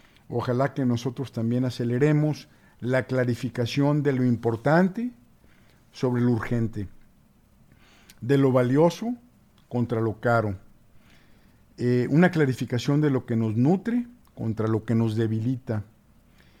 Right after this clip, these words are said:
que este gran parón nos muestre lo que es-, hemos estado construyendo o hemos estado destruyendo a través del tiempo, lentamente y a su paso,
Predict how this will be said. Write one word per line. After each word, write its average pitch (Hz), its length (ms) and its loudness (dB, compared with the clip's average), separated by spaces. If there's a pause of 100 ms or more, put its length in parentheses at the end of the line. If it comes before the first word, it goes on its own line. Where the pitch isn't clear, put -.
(180)
que 127 220 2
este 151 260 0
gran 151 480 0 (220)
parón 143 600 2 (680)
nos 123 320 2
muestre 151 720 2 (100)
lo 123 320 0
que 127 120 -2
es-, - 280 -8
hemos 185 420 2
estado 147 440 0
construyendo 127 920 -2 (680)
o 110 160 -6
hemos 139 280 0
estado 123 460 0
destruyendo 107 880 -6 (720)
a 110 180 -6
través 110 340 -2
del 117 220 -4
tiempo, 104 480 -8
lentamente 113 680 0
y 107 80 -4
a 98 60 -6
su - 180 -12
paso, 101 500 -8